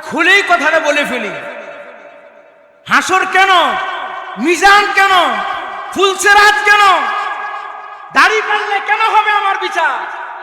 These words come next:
যিনি স্রষ্টা, যিনি আমাকে সৃষ্টি করেছেন, তার কাছে কোনো গোপন কিছু নাই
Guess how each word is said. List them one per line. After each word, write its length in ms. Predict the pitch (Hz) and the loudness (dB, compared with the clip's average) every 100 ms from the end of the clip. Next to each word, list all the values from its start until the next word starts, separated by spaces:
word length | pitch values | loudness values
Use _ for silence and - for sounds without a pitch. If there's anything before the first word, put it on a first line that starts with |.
| - - - - - - _ - | -18 -20 -20 -20 -20 -20 _ -8
যিনি 240 | 359 392 | -2 -2
স্রষ্টা, 760 | - 403 403 - 302 359 330 262 - - - - - - - | 0 2 2 2 4 4 6 2 0 -4 -6 -8 -10 -12 -8
যিনি 220 | - 381 | -4 0
আমাকে 380 | 392 392 392 381 | 2 2 0 -2
সৃষ্টি 400 | 370 392 359 403 | -4 -4 -6 -8
করেছেন, 500 | 403 427 349 - 302 247 190 - - - - - | -2 0 0 -2 -4 -6 -10 -14 -16 -16 -14 -2
তার 240 | 269 294 | 0 2
কাছে 240 | 302 277 | -2 -6
কোনো 200 | 294 285 247 - - | -6 -6 -8 -10 -8
গোপন 440 | 320 392 427 403 | -8 -6 -8 -8
কিছু 260 | 359 302 277 | -14 -14 -14
নাই 140 | 247 | -14